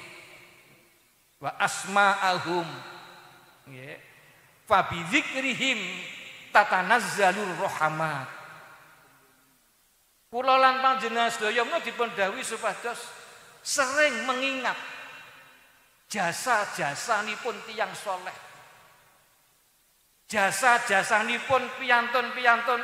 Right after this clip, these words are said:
ingkang berjasa kangge kula lan panjenengan sedaya. Nggih. Dipun ingat-ingat terus sejarahipun. Kalau wau istilahipun kata-kata mutiara dari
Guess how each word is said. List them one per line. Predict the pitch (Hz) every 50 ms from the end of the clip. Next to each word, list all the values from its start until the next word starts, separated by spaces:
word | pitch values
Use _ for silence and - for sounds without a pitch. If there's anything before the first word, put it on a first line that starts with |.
| 254 233 226
ingkang | 226 - 233 226 214 -
berjasa | 214 202 185 160 - - 190 170 160 - - - 240 254 208 160 - - - - - - - - - - - - - - - - - _ _ _ _ _ _ _ _ _ _ _ _
kangge | 247 220 208 185 156 214 190 180 170 214
kula | 220 208 208 202
lan | 196 196 185 185 185
panjenengan | - 190 185 170 147 165 170 170 170 170 170 170 165
sedaya. | - - - 190 170 170 170 160 151 139 131 - - - - - - - - - _ _ _ _ _ _
Nggih. | 143 139 151 165 - - _ _ _ _ _ _
Dipun | - 202 240 - 277 269 269
ingat-ingat | 277 285 277 269 277 269 269 277 269 262 262 247 - -
terus | 247 220 202 170 -
sejarahipun. | - 269 220 - - 196 233 196 185 190 240 254 190 165 220 202 - 220 196 175 147 127 - - - - - - - -
Kalau | - 180 180 190 185
wau | 180 180 175 180 175 175 165 160 160 - - - - - 160 156 143 147 - - - - - -
istilahipun | - 190 - - 190 180 180 143 151 165 170 - 190 185 175 165
kata-kata | - 175 170 165 - 175 165 - 165 160 - - 170 165 170 175
mutiara | 175 175 160 - 165 170 165 156 151 165 160 156 151 - 151
dari | 147 147 143 151 151 147